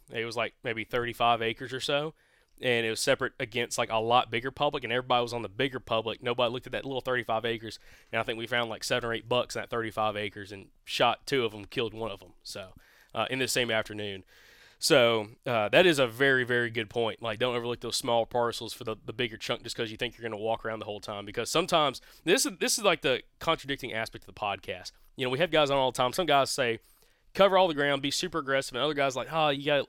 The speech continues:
lay back a little bit and, you know, really hand select when and how you go into spots." And that's what I love about, like, talking whitetail hunting, especially in the Southeast. There's so many different ways to be successful,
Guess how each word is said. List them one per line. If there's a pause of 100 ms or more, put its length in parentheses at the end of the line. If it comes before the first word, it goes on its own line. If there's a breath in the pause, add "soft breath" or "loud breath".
(140)
lay
back
a
little
bit
and,
you
know, (240 soft breath)
really
hand
select
when
and
how
you
go
into
spots." (540 soft breath)
And
that's
what
I
love
about,
like,
talking
whitetail
hunting,
especially
in
the
Southeast.
There's
so
many
different
ways
to
be
successful,